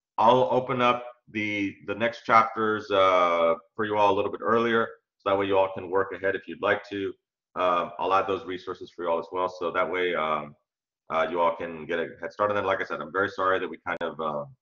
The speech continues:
I am very sorry that we, we, we, we lost some time here, but, but we'll, we'll, we'll pick it up, uh, later on, uh,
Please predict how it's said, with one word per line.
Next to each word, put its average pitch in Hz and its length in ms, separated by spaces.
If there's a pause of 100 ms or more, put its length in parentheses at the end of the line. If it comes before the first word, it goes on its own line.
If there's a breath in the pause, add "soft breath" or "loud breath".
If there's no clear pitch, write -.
(880)
I 92 120
am 90 120
very 92 160
sorry 87 220
that 85 80
we, 80 240
we, 78 240
we, 78 160
we 78 140
lost 78 240
some 73 100
time 76 220
here, 71 180
but, 73 160 (380)
but 101 100
we'll, 123 260
we'll, 117 320
we'll 123 140
pick 131 120
it 113 60
up, 101 160
uh, 90 220
later 85 240
on, 82 80 (260)
uh, 76 60